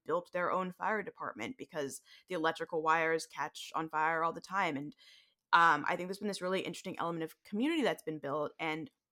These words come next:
I, I think you and I both feel it when we're there. But it also feels weird to get to do nonprofit work where we're delivering aid, especially aid that, you know, we have prescribed as the most necessary, which I'm not saying it isn't, but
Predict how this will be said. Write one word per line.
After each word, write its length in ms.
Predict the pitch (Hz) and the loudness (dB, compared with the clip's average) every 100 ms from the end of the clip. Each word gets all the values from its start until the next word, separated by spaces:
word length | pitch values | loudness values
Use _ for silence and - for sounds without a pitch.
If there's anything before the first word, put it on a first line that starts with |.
| - 156 | 0 2
I, 240 | 175 185 - | 4 4 4
I 140 | 175 | 2
think 260 | 190 202 180 | 2 -4 -2
you 160 | 185 | -2
and 100 | 180 | 0
I 100 | 175 | -2
both 340 | 165 175 180 - | 0 0 0 -4
feel 240 | 185 247 | -4 -2
it 140 | 196 | -2
when 140 | 170 156 | -2 -4
we're 160 | 156 | -2
there. 360 | 147 131 131 - _ - - - - | -2 -2 -4 -10 _ -20 -20 -20 -4
But 80 | 214 | 2
it 80 | 220 | 6
also 300 | 247 247 269 | 6 4 0
feels 320 | 247 226 220 | 4 4 4
weird 340 | 180 208 226 | 0 2 2
to 80 | 226 | 2
get 120 | 190 190 | -4 -4
to 60 | |
do 220 | 175 185 | -6 -4
nonprofit 640 | 190 185 175 180 151 160 190 | 2 2 0 -2 -4 -2 -6
work 260 | 208 208 202 | -2 -2 -2
where 100 | 170 | -2
we're 380 | 165 165 160 | 0 0 0
delivering 600 | 160 165 160 160 175 175 - | -2 -2 -2 -2 -4 -4 -4
aid, 340 | 147 151 185 | -4 -4 -4
especially 540 | 190 170 165 175 175 - | -6 -6 -10 -8 -8 -4
aid 400 | 151 147 165 151 | -4 -2 -4 -2
that, 360 | 147 139 143 - _ _ - _ _ | 2 4 2 -2 _ _ -20 _ _
you 120 | 170 | -4
know, 120 | 160 156 | -2 -2
we 320 | 151 165 170 | -2 -4 -2
have 280 | 170 175 - | 0 -2 -2
prescribed 640 | 175 - 156 147 147 160 - | -12 -8 -2 0 2 0 -2
as 220 | 147 160 | -4 -4
the 80 | 147 | -6
most 200 | 143 - | -6 -6
necessary, 540 | 151 160 160 170 247 | -16 -8 -6 -4 -2
which 260 | 190 156 - 170 | -4 -4 -10 -10
I'm 60 | |
not 240 | 160 - - | -6 -6 -8
saying 160 | 143 | -10
it 80 | - - | -10 -10
isn't, 420 | 123 196 233 - | -8 -6 -8 -2
but 260 | 160 143 | 0 0